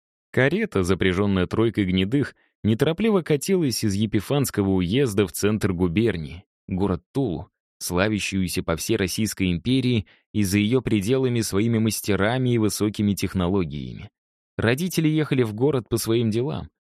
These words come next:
а меня собирались завезти к двоюродному братцу отца, тому самому Горохову Вячеславу Ивановичу, которого я с глубокого детства, мягко говоря, недолюбливал, но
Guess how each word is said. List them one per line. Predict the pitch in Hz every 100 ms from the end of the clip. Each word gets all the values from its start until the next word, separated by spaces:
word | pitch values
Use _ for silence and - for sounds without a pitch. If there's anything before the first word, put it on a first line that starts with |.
| _ _
а | 104 107
меня | 135 190 208
собирались | 127 107 113 135 127 87
завезти | 101 98 - - 120
к |
двоюродному | 90 87 107 117 104 98 90
братцу | 85 107 - 110
отца, | 104 - - 98 - _ _ _
тому | - 101 101
самому | - 175 165 147 117
Горохову | 95 104 131 127 110 101
Вячеславу | 98 - 95 107 110 110
Ивановичу, | 131 120 78 - 82 - _ _ -
которого | 143 208 214 185
я | 170 139
с | 104
глубокого | 107 131 170 165 143
детства, | 143 196 170 - 131
мягко | 123 143 - 113
говоря, | 110 110 143 127
недолюбливал, | 123 117 135 190 101 78 73 73
но | 104 113